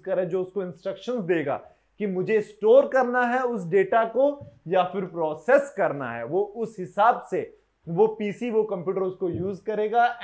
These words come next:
and provides output, और वो क्या देगा? आपको एक डिजायर्ड आउटपुट देगा, ठीक है? अब आपको समझ आ गया, it is an electronic device that receives input, stores or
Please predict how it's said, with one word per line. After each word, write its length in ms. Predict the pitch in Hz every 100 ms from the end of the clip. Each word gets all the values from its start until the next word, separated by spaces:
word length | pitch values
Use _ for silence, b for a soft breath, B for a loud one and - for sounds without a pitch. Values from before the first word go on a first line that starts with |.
| 190
and 200 | 196 - 180
provides 640 | 156 143 202 240 - - _ _ _ _ _
output, 580 | 180 190 190 - 262 - - _ _
और 120 | 180 175
वो 120 | 180
क्या 200 | 190 185
देगा? 280 | 170 165 180
आपको 300 | 170 180 196
एक 220 | 220 - b b -
डिजायर्ड 560 | 139 185 139 202 220 226
आउटपुट 520 | - 165 160 180 196
देगा, 320 | 151 131 92 - _ _ _ _ -
ठीक 200 | 185 240
है? 100 | 240 - _ _ _ _ _ _ _ _ 135
अब 120 | 151
आपको 220 | 160 180
समझ 260 | 170 180 175
आ 60 | 175
गया, 200 | 185 196 196
it 140 | 165 185
is 120 | 175
an 80 | 190
electronic 500 | 190 165 196 190 202 185
device 420 | 190 202 226 - b b -
that 440 | - 196 233 254
receives 560 | 220 - 226 269 202 - _ _ -
input, 420 | 262 247 294 240 -
stores 320 | 240 247
or 60 | 247